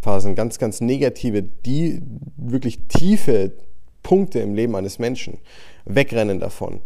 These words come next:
Ich hab Bodybuilding gemacht. Ich hab mich total verrannt in ein Extrem, um mich davon wegzuentwickeln. Hab ich Verantwortung übernommen? Nein. Ich hab meinen Körper kaputt gemacht, weil ich sehr viele Dinge sehr extrem gemacht habe.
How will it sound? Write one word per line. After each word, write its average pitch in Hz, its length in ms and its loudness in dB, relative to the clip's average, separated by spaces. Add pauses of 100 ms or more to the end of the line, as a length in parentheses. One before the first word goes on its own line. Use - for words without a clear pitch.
(120)
Ich - 140 -10
hab 151 100 -2
Bodybuilding 185 480 2
gemacht. 92 320 -4
Ich 101 160 0
hab 107 80 10 (160)
mich 123 400 6 (320)
total 147 340 2
verrannt 147 320 0
in 143 120 2
ein 123 100 -2
Extrem, 127 680 6 (240)
um 135 120 2
mich 143 160 0
davon 120 420 4 (260)
wegzuentwickeln. 104 1160 4
Hab 117 120 -4
ich 170 120 -6
Verantwortung 147 540 -2
übernommen? 151 380 0
Nein. 180 220 -2
Ich - 100 -2
hab 107 80 -2
meinen 107 140 0
Körper 135 260 -2
kaputt - 320 -4
gemacht, 117 320 -4
weil 107 160 -2
ich 101 100 -10
sehr - 300 8
viele 127 260 6
Dinge 117 280 -2
sehr 113 120 0
extrem - 400 4
gemacht - 340 2
habe. - 300 -8